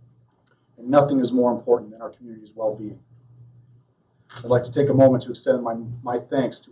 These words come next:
our community for your unwavering support in this difficult time. On behalf of the Woodland Park Police Department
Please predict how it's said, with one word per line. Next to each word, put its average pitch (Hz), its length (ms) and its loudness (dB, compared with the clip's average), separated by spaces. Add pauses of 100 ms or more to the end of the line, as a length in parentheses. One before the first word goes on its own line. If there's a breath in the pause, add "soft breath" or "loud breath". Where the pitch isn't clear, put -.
our 120 120 -4
community 117 420 -6 (120)
for 113 220 -10
your 123 380 2
unwavering 120 480 -4
support - 560 -10
in 110 60 -20
this 110 120 -20
difficult - 460 -20
time. 113 260 -20 (1300)
On 123 100 -8
behalf 143 280 6
of 127 60 -6
the 127 60 0
Woodland 135 260 2
Park 135 220 4
Police 135 260 -6
Department 110 380 -4